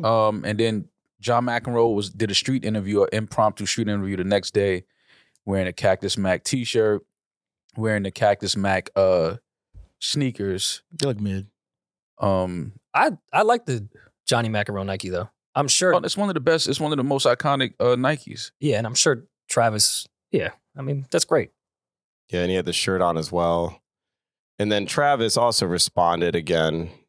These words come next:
Speaker 4: If you're, if you're staying on the theory that this isn't, uh, <laughs> fabricated, Travis, uh, defaced a, a plaque of his with the Cactus Jack logo.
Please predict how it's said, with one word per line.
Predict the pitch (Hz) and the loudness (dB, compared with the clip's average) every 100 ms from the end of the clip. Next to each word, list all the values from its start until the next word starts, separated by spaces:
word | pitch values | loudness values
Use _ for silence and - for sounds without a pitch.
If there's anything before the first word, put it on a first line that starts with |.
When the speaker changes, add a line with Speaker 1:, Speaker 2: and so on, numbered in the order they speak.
| - | -10
Speaker 4:
If | - - | -6 -2
you're, | 82 | -2
if | 76 | -2
you're | 90 | -2
staying | - - 92 90 | 0 2 2 2
on | 85 82 82 80 | 0 0 -2 -2
the | 82 78 | 0 0
theory | 76 101 90 85 | 0 -4 -2 0
that | 82 | 0
this | - 80 | 0 -2
isn't, | - 107 87 78 - - _ _ _ _ - - _ | -2 -2 -2 -4 -6 -10 _ _ _ _ -20 -20 _
uh, | 80 78 71 | -2 0 -2
<laughs> | 73 | -2
fabricated, | - 95 82 90 98 85 82 82 - _ _ _ _ _ | 0 2 2 -2 0 0 -2 -4 -12 _ _ _ _ _
Travis, | - 92 80 82 - | -2 0 0 0 2
uh, | 82 80 78 78 - | 2 2 0 -4 -6
defaced | - 98 - 90 80 - - - _ _ | -4 -2 0 0 2 0 -2 -12 _ _
a, | 85 - - | -6 -4 -2
a | 87 | -2
plaque | - 104 85 - | -2 -2 0 -2
of | 85 | -4
his | 87 78 78 - - _ | -2 -2 0 0 -2 _
with | - | -8
the | - | -4
Cactus | - 80 - - | 0 0 0 -2
Jack | - 80 76 | 0 0 0
logo. | 76 73 76 73 82 | -2 -2 -2 -2 -4